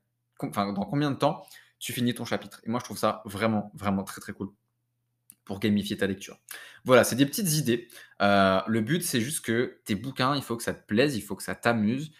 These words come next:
il faut que tu fixes des manières de rendre ça le plus agréable possible. On est dans un, dans un, un marché où les gens, je sais pas, ont l'air de te forcer à juste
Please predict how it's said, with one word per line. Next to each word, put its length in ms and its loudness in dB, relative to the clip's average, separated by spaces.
il 100 -10
faut 120 -4
que 60 -12
tu 120 -6
fixes 600 -4
des 140 0
manières 500 2
de 200 -2
rendre 240 2
ça 180 4
le 100 2
plus 240 -4
agréable 440 2
possible. 420 -4
On 120 -2
est 60 0
dans 200 0
un, 180 2
dans 220 -4
un, 160 -8
un 100 4
marché 540 2
où 100 -2
les 140 6
gens, 420 0
je 100 -2
sais 60 0
pas, 200 4
ont 80 2
l'air 160 6
de 100 0
te 140 -2
forcer 760 -2
à 120 -2
juste 340 -8